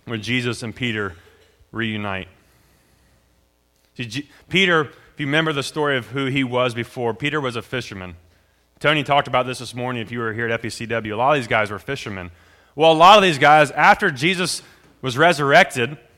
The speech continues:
they all kinda went back to their life. They kinda went back to fishing.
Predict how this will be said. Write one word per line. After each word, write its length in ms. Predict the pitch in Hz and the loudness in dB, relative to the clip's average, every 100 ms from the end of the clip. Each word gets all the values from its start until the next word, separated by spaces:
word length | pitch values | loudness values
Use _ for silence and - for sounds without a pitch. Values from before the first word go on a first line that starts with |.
| _ _ _ _ _ _ _ _ _ _ _ _ _ _ _ _ _ | _ _ _ _ _ _ _ _ _ _ _ _ _ _ _ _ _
they 120 | 131 | 4
all 160 | 185 220 | 6 6
kinda 180 | 202 196 | 4 4
went 220 | 190 151 | 4 4
back 220 | 156 180 | 4 4
to 120 | - | 0
their 140 | 143 135 | -2 -4
life. 500 | 117 156 135 95 - | -2 0 0 -4 -8
They 140 | 120 | -8
kinda 200 | 135 175 | 0 2
went 160 | 170 135 | 2 2
back 180 | 147 160 | 2 2
to 100 | 147 | -4
fishing. 540 | - 175 - 104 90 | -6 -6 -6 -8 -10